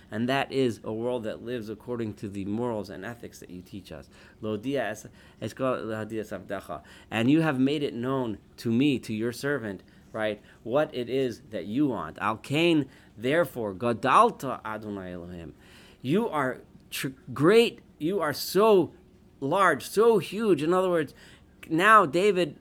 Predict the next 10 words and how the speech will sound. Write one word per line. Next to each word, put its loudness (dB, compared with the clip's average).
finally 0
recognizes 0
and -4
realizes -4
deeply, -2
by -2
God's 0
refusing 0
his 2
request -2